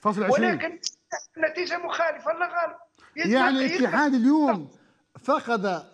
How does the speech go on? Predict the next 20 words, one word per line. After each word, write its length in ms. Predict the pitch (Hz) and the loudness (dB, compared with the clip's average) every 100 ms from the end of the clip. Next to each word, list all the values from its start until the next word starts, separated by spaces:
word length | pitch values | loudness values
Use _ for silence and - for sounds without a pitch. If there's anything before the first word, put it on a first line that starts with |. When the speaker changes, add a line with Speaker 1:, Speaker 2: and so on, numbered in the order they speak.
| _ _ _ _ _ _ _ _ _ 175 | _ _ _ _ _ _ _ _ _ -2
Speaker 1:
منصب 520 | 240 269 - 220 202 | 0 0 0 -2 0
الريادة، 520 | 208 208 233 208 180 | 0 0 0 0 -6
كل 300 | - - 240 | -8 -2 0
الأطراف 400 | 233 196 233 180 | 0 -2 -4 -4
السياسية 460 | 185 214 196 226 202 | -4 -4 -4 -4 -4
كانت 280 | 226 214 | -4 -4
تدعوه 580 | 208 143 160 262 190 - - _ _ - | -6 -6 -2 -2 -2 -4 -14 _ _ -6
إلى 160 | 180 220 | -2 -2
أن 80 | 214 | -2
يقود 400 | 196 247 226 170 | -4 -2 -2 0
مبادرة 400 | 185 226 196 175 | 0 0 -2 -4
سياسية 400 | 196 196 220 185 | -4 -4 -2 -4
إخراج 220 | 185 170 | -4 -4
البلد 420 | 165 156 170 185 | -6 -6 -6 -6
الكل 240 | 143 190 | -6 -6
من 120 | 170 156 | -4 -6
الأزمة. 460 | 202 214 269 277 - _ - | -6 -8 -8 -10 -16 _ -14
الآن 460 | 190 247 240 190 143 - _ _ - | -10 -4 -2 -4 -8 -14 _ _ -4
لا 220 | 190 277 | 0 0
هو 460 | 240 240 202 175 | 0 0 -2 -4